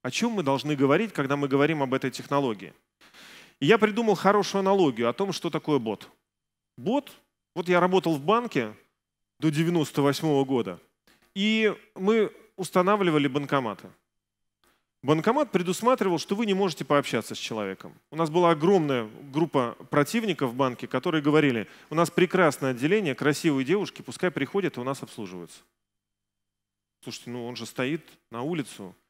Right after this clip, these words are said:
он автоматизированный, там можно выполнить все процедуры. На самом деле банкомат — это бот. Это бот, с которым вы можете общаться, выполняя базовые действия, которые позволяют вам в режиме самообслуживания получить необходимые вещи.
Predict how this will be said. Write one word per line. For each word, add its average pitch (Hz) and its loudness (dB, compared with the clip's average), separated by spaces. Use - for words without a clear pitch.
он 131 -6
автоматизированный, 131 -4
там 117 -8
можно 160 -2
выполнить 151 -2
все - -4
процедуры. 139 -8
На 120 -6
самом 262 -4
деле 170 0
банкомат — 214 -2
это 202 -4
бот. 175 -2
Это 139 -2
бот, 226 -2
с - -16
которым 190 0
вы 160 0
можете 175 -2
общаться, 196 -2
выполняя 190 2
базовые 156 4
действия, 165 -2
которые 196 0
позволяют 165 0
вам 151 -2
в - -2
режиме 170 0
самообслуживания 156 -4
получить 160 -6
необходимые 165 -2
вещи. 113 -6